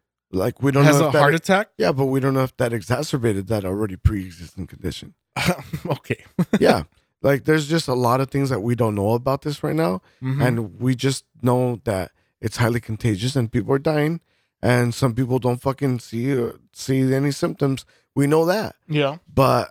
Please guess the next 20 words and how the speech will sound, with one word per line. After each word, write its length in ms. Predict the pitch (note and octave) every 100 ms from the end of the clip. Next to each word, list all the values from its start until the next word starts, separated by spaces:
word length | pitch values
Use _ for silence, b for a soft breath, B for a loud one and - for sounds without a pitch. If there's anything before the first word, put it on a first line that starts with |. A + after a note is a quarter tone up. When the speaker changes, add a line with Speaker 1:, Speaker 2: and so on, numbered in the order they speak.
| A#2+
Speaker 1:
at 140 | B2+
the 80 | A#2+
very 280 | G#2+ B2+ B2+
same 320 | - A#2+ A#2
rate, 240 | D3 A2
we 120 | B2
just 220 | A#2+ A2+ -
don't 160 | B2
know 140 | A#2 A2+
enough 280 | G#2 G#2
about 320 | A#2+ F#2+ G2 G2
it 60 |
right 180 | E2 G2
now. 200 | F#2+ F2+ b b b
It's 140 | -
so 140 | - B2
fucking 460 | - B2 A#2 A2
new 300 | F#2+ G#2+ C3 - _ _ -
that, 260 | G#2 F2+ - _
um, 400 | G2+ G#2+ G2 F#2